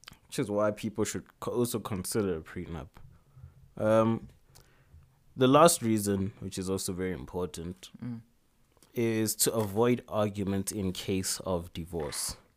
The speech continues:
Speaker 1: So
Speaker 2: Yeah.
Speaker 1: they go on to further say here that to avoid arguments in case of divorce, or, like,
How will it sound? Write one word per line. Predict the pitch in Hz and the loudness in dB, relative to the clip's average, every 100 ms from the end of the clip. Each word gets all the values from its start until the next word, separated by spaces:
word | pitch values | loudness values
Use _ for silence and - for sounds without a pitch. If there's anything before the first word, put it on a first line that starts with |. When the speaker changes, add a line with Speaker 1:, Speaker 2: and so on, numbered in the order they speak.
| _ _ _ _ _ _ _ _ _ _ - | _ _ _ _ _ _ _ _ _ _ -6
Speaker 1:
So | - 131 117 117 - - | 4 6 6 4 -6 -12
Speaker 2:
Yeah. | 135 127 | -8 -4
Speaker 1:
they | 117 107 | -2 0
go | 104 120 | 6 8
on | 127 | 8
to | - | 4
further | 117 110 101 | 2 2 2
say | - 110 | 2 2
here | 104 101 - - _ _ _ _ _ _ _ - - | 4 2 0 -8 _ _ _ _ _ _ _ -18 -14
that | - 107 107 98 95 - - - - - | -2 2 2 0 -4 -4 -4 -6 -14 -8
to | - 135 | 0 2
avoid | 117 143 170 | 4 6 6
arguments | 123 123 117 107 | 4 2 2 0
in | 101 | -2
case | 110 101 | -4 -4
of | 95 | -4
divorce, | 92 92 107 117 - _ _ _ _ _ _ _ _ _ _ | -8 -4 -4 -4 -10 _ _ _ _ _ _ _ _ _ _
or, | 190 156 123 151 - _ _ - - - - - | 6 6 6 0 -8 _ _ -20 -20 -16 -12 -2
like, | 104 95 | -2 -2